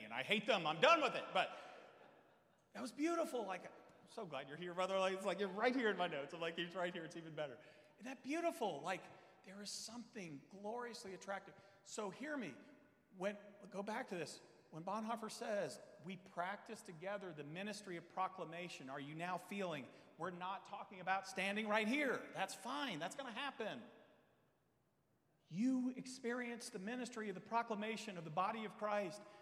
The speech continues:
declaring hope and life and grace and community and provision.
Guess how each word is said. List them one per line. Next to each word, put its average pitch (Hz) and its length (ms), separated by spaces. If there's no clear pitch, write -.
declaring 220 420
hope 240 460
and 214 200
life 233 360
and 185 120
grace 233 480
and 170 100
community 214 600
and 180 120
provision. 208 480